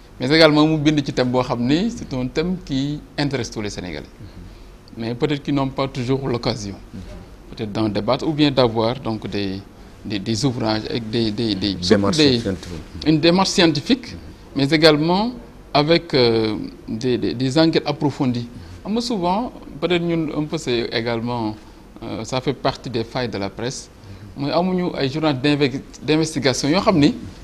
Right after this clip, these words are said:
Speaker 1: comme ni suñu benn mag malheureusement féete beneen côté bi léegi doon def, def ay investigation dem ba ci au fond des choses, daal di jël son temps et tout. Je pense loolu aussi daf ñu xaw a manqué, mais je pense que li mu initié nii, mm,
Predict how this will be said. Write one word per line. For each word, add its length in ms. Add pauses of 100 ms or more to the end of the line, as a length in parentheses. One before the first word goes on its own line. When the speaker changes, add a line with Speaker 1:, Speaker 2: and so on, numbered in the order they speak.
(260)
Speaker 1:
comme 520
ni 120
suñu 220
benn 240
mag 240
malheureusement 560
féete 240
beneen 240
côté 200
bi 100
léegi 180
doon 140
def, 260 (500)
def 640
ay 300
investigation 680
dem 240
ba 120
ci 260
au 140
fond 240
des 120
choses, 400 (480)
daal 180
di 120
jël 160
son 260
temps 220 (460)
et 60
tout. 160 (720)
Je 60
pense 260
loolu 220
aussi 300
daf 200
ñu 100
xaw 180
a 40
manqué, 400 (360)
mais 100
je 60
pense 260
que 100
li 100
mu 260
initié 360
nii, 220 (500)
mm, 140